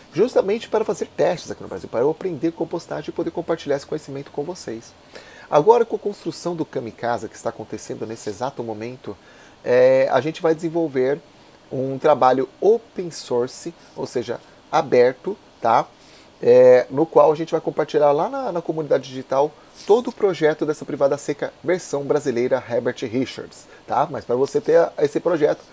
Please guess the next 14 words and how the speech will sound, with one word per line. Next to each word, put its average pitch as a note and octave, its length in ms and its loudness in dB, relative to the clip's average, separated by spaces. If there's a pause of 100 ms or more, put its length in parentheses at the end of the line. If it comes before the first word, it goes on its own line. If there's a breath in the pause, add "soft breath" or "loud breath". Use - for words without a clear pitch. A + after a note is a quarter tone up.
(200 loud breath)
obviamente, E3 440 -2 (360 loud breath)
você C#3 160 -4
teria C3+ 220 2
que - 80 -10
participar, B2+ 640 -2 (440 loud breath)
é, A#2+ 320 8
da, B2+ 480 6
da B2 120 4
comunidade, F#3+ 600 2
participar D#3 320 0
do G4+ 80 2
movimento A#3 380 2
Tiny A#2+ 160 -4
House, A#2 240 0